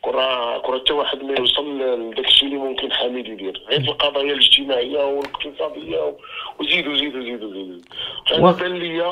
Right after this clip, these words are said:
Speaker 1: ليماج ديال واحد المؤسسه اعلاميه اللي عندها لا credibility سميتها بديل، انها توشى بهذا الشكل هذا المنحط.
Speaker 2: مم.
Speaker 1: فاخلاقيا خصنا ن-، خصها تزيد تسلط عليه الضوء.
Speaker 2: الله
Speaker 1: من جهة.
Speaker 2: يحفظك يا حسن، وشكرا
Speaker 1: ومن
Speaker 2: بزاف.
Speaker 1: جهه اخرى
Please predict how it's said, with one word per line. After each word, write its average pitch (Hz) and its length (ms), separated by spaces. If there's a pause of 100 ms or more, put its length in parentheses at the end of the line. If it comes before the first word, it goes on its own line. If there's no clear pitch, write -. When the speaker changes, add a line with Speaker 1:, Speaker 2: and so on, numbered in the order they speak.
(240)
Speaker 1:
ليماج 151 400
ديال 147 140
واحد 127 160
المؤسسه 135 640
اعلاميه 131 360
اللي 127 120
عندها 123 200
لا 135 80
credibility 131 880 (240)
سميتها 127 220
بديل، 170 420 (640)
انها 156 180
توشى 165 440
بهذا 139 160
الشكل - 400
هذا 131 220
المنحط. 127 500 (280)
Speaker 2:
مم. 117 160 (300)
Speaker 1:
فاخلاقيا 523 1400
خصنا - 280
ن-، 135 680
خصها - 260
تزيد 151 380
تسلط 143 240
عليه 131 160
الضوء. - 220
Speaker 2:
الله 123 140
Speaker 1:
من 131 80
جهة. 135 160
Speaker 2:
يحفظك 135 420
يا 131 40
حسن، 139 380
وشكرا 156 360
Speaker 1:
ومن 143 100
Speaker 2:
بزاف. 123 280
Speaker 1:
جهه 175 280
اخرى 175 500